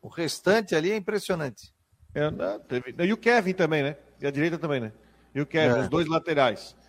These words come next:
Speaker 2: Aí você tem um tripé de meio campo que se mantém, mas aí sai por causa de suspensão, mas o problema é meio pra frente de defesa, né? A questão do Vladimir, a gente nem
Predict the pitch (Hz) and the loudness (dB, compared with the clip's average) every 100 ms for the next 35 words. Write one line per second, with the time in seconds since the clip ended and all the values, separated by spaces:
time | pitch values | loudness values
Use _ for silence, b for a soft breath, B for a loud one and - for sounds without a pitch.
0 | b b b 180 196 226 220 214 240 226 | b b b -2 0 0 0 2 2 2
1 | 165 185 175 - 175 170 170 160 160 165 | 0 0 2 4 4 2 2 2 2 0
2 | 165 - 170 165 156 185 214 185 139 151 | 0 -6 -2 0 2 2 4 2 4 2
3 | 147 165 156 156 - 156 147 147 143 143 | 2 4 4 2 4 4 4 2 2 0
4 | - 165 - 185 156 190 220 254 214 247 | -2 -6 -2 -2 0 2 2 2 0 2
5 | 208 202 208 190 202 208 208 - 185 196 | 4 4 4 4 4 6 6 6 2 2
6 | 196 - _ _ _ _ 170 175 196 - | -2 -14 _ _ _ _ -4 6 6 6
7 | 180 185 104 104 - _ _ 127 160 - | 6 6 2 -6 -10 _ _ -2 0 0
8 | 139 175 151 170 156 151 165 190 190 175 | -2 -2 2 4 4 4 4 4 2 2
9 | 196 185 131 | 0 2 -2